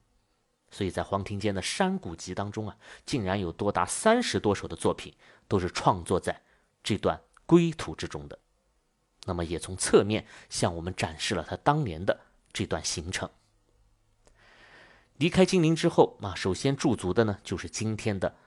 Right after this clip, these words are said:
马鞍山啊、芜湖这一带。他在这里会老友啊、品美食、寻故乡啊，寄情于山水之间，一吐胸中的不快。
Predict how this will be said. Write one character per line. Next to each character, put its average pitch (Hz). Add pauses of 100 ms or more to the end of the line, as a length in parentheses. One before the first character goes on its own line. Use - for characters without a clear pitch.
(140)
马 92
鞍 104
山 135
啊、 90
芜 101
湖 - (180)
这 -
一 80
带。 - (280)
他 -
在 107
这 104
里 87 (160)
会 165
老 110
友 98
啊、 -
品 143
美 98
食、 110 (220)
寻 123
故 80
乡 87 (600)
啊， 92
寄 -
情 110
于 104
山 214
水 92
之 104
间， - (260)
一 107
吐 -
胸 131
中 110
的 80
不 -
快。 -